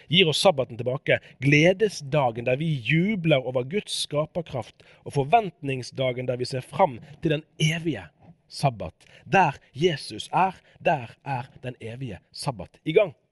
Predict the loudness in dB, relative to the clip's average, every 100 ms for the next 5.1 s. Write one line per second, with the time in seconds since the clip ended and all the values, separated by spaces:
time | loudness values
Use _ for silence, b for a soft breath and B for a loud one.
0 | _ B B B 4 4 2 -4 2 2
1 | 2 -2 -4 -6 -2 -4 -4 -12 -10 -8
2 | -8 -8 -10 -6 -6 -6 -8 -8 -10 -8
3 | -8 -10 _ _ _ -6 -4 -6 -6 -10
4 | -12 -12 -6 -6 -2 0 0 0 0 0